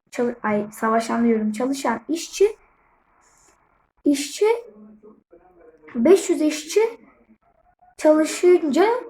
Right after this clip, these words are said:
para kazanmıyor. Sadece patronları para kazanıyor. Patronları para kazandığı için işçiler de bu, bu durumdan hera-,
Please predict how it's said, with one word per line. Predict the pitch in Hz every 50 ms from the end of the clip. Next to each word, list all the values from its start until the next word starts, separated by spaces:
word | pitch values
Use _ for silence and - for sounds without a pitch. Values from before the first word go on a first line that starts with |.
| -
para | - - 330 370 415 -
kazanmıyor. | 427 403 370 403 392 381 330 262 220 208 202 208
Sadece | 214 - 302 320 320 277 294 370 403 -
patronları | - 294 269 269 277 285 277 277 277 269 277 277 311 302
para | - 269 233 226 220
kazanıyor. | - 214 202 208 208 208 208 208 220 262 359 - - - _ _ _ _ _ _ _ _ _ _ _ _ _ _ _ - 240 240 240 247 - - - - _ - - - -
Patronları | - - 269 285 277 285 302 311 311 320 330 330 349 392 403 403 - - - - -
para | 262 247 247 247
kazandığı | - 240 233 240 233 233 233 233 226 233
için | 226 220 214 - - 403 - - _ _ _ _ _ _ _ _ _ - _ _ _ _ _ _ -
işçiler | 302 294 277 - - 339 311 320 311 302 277
de | 294 277 - - -
bu, | 240 233 240 285 311 392 - - - - _ _ _ _ _ _ _ _ _ _ - -
bu | 247 240 285 302 254
durumdan | 285 269 269 262 262 240 262 254 254 254
hera-, | 247 254 254 262 277 269 -